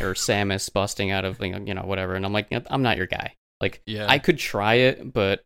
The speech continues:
Speaker 1: I don't think you would be happy with it. So that's the only time I'll, I'll say no. But, uh, most stuff is landscape based and we'll work on the scene together. So even if they're just like, "I want something from this game,"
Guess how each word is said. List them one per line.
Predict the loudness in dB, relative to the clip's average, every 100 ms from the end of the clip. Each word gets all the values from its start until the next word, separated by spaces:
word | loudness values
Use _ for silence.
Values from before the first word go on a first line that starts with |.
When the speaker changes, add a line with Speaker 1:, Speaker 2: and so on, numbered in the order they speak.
| _ _ _ _ _ _
Speaker 1:
I | -4
don't | 2 2 2
think | -4 -6
you | -6 -4
would | -2 -4 -6 _
be | -2
happy | -2 -2 -4
with | -4
it. | -6
So | -6 -4 -4 -4 -10 _ _
that's | 2 4
the | 0
only | 2
time | 0 0 -2
I'll, | -2 -6 -10 _ _ _ _ _ _ _
I'll | -8
say | -6 -6
no. | -4 -6
But, | -2 -2 -4 _ _ _
uh, | -6 -4 -4
most | 0 0 0 0 -2
stuff | 2 4 4 0
is | -6 -2
landscape | 0 0 -2 -4 -4 _
based | -2 -2 -4 -8 -8
and | -6 -6
we'll | -4 -4
work | -2 0 0 -2 -18 -20 _
on | -4
the | -4
scene | -2 -2 -2
together. | -2 0 0 0
So | -2 -2
even | 0 0
if | -2
they're | -2
just | -4 -2
like, | -2 -2
"I | -2
want | -2 -2
something | -2 -2 -4
from | -4 -4
this | -4
game," | -4 -2 -4